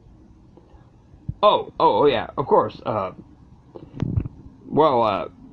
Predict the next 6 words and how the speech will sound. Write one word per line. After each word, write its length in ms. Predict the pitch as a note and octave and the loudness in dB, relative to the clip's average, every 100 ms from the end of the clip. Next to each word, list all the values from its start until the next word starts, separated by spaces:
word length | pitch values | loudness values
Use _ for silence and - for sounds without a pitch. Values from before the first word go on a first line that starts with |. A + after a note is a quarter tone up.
| - - - - - - - | -20 -20 -20 -20 -20 -20 -6
I 260 | - F3+ G#3+ | 4 6 6
propose 720 | G#3+ B2+ A#2 A#2+ E3+ F#3 C3 | 4 0 2 4 6 6 4
that, 360 | B2+ B2+ A#2 - | 2 2 2 0
uh, 480 | A#2 A#2+ A#2 A2+ - - - - - - | 2 2 0 -2 -6 -14 -20 -20 -14 -4
Amazon, 1000 | C#3+ D#3+ B2+ D3 D#3 D#3 C#3+ C3 A#2+ A2 - - - - - - - - - - - - - - - - - - | 2 2 4 4 4 4 2 2 -2 -6 -16 -20 -20 -20 -20 -20 -20 -20 -20 -20 -20 -20 -20 -20 -20 -20 -20 -10
uh, 680 | A2 G#2 G2+ F#2 - - | -8 -6 -10 -12 -14 -14